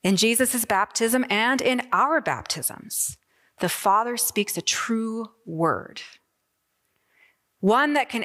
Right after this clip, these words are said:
anchor us in who we are when we need it most, and which the words of others can never take from us or render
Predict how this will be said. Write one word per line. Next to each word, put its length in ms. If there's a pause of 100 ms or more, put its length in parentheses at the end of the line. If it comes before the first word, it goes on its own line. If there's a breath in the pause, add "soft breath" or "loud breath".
anchor 420
us 280
in 160
who 240
we 160
are 240
when 240
we 160
need 180
it 140
most, 600 (840)
and 120
which 220
the 80
words 300
of 100
others 300
can 200
never 360 (160)
take 420 (140)
from 260
us 460 (960 soft breath)
or 200
render 480